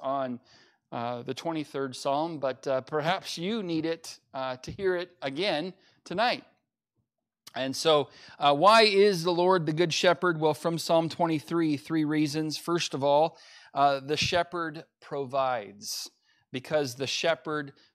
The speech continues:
provides. And, uh, the good shepherd does provide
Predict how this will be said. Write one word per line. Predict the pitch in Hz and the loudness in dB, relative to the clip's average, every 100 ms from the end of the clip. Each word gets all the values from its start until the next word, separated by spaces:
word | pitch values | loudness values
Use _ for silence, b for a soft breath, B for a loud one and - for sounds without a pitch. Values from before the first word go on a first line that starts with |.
| _ | _
provides. | 160 135 143 143 120 98 - - - - _ b b b | -12 2 4 4 2 -4 -10 -8 -8 -10 _ b b b
And, | 139 147 139 | -4 -4 0
uh, | 139 | 0
the | 131 | 0
good | 139 175 180 | 0 0 0
shepherd | - 180 165 156 143 127 | 0 0 0 -4 -4 2
does | 160 170 151 | 4 4 0
provide | - 143 135 139 135 131 127 | -8 -4 2 4 4 2 -2